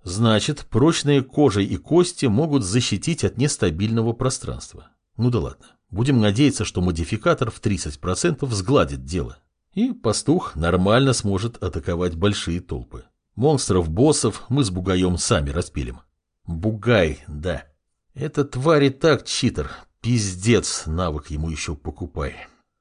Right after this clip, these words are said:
Хотя я уже присмотрел один. Ему идеально подойдет. Клик. Вы приобрели продвинутое вращение яростного бога. Ха-ха. Не так уж много боевых умений являются составными.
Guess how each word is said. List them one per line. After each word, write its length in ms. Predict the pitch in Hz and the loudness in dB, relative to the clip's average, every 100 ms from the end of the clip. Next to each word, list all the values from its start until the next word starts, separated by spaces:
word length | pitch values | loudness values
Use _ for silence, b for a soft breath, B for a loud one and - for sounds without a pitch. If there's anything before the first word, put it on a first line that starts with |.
| _ | _
Хотя 580 | - - 147 147 - 214 | -14 0 2 2 4 6
я 300 | 202 165 196 | 6 6 6
уже 240 | 170 147 | 6 4
присмотрел 640 | 143 143 - 135 127 160 101 | 2 0 2 2 4 4 4
один. 340 | 78 69 62 - _ | 0 -4 -12 -14 _
Ему 480 | 71 80 127 165 - | -8 0 2 2 0
идеально 600 | 180 147 120 90 73 78 | -4 0 2 2 0 -4
подойдет. 500 | 80 80 87 69 - _ _ _ _ _ | -6 -6 -8 -8 -14 _ _ _ _ _
Клик. 440 | - 131 180 - _ _ _ _ - | -2 -2 -2 -12 _ _ _ _ -12
Вы 280 | 107 208 | -2 0
приобрели 680 | 226 190 185 170 117 76 - - | 2 2 2 2 2 -2 -8 -14
продвинутое 640 | - 87 85 135 180 143 113 | -2 0 0 0 0 2 2
вращение 680 | 95 87 - 147 135 131 131 | 2 0 0 2 2 0 -2
яростного 640 | 92 98 101 98 95 92 | -2 0 0 -2 -2 -2
бога. 420 | 85 85 71 - _ _ _ _ | -2 -4 -4 -12 _ _ _ _
Ха-ха. 380 | - 110 98 - _ _ | -2 -2 -4 -12 _ _
Не 200 | 80 151 | -2 -2
так 220 | 175 180 | 2 2
уж 160 | 180 - | 2 2
много 380 | 151 156 110 90 | 2 6 4 4
боевых 420 | 87 95 90 - | 4 2 2 0
умений 500 | 101 127 165 160 135 | 2 2 4 2 0
являются 580 | 101 135 113 92 90 - | 2 4 4 2 0 -4
составными. 800 | - 98 - 113 107 76 60 | -4 -6 -2 0 0 -4 -6